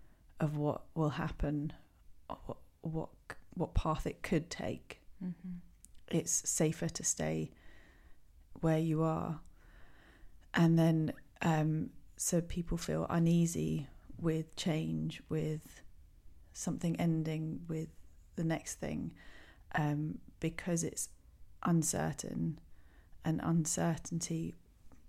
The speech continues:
Speaker 1: seems to breed fear, um, rather than curiosity.
Speaker 2: Mm.
Speaker 1: And why does it breed fear?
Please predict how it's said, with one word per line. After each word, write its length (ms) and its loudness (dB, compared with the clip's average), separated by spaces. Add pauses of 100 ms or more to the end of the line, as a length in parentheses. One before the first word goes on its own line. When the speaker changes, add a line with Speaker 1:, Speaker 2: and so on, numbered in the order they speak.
(100)
Speaker 1:
seems 440 4
to 100 -4
breed 380 2
fear, 560 0 (1120)
um, 500 0
rather 380 2
than 300 0
curiosity. 920 -4 (400)
Speaker 2:
Mm. 280 -4 (840)
Speaker 1:
And 260 0
why 220 4
does 180 -4
it 160 -8
breed 260 -4
fear? 600 -4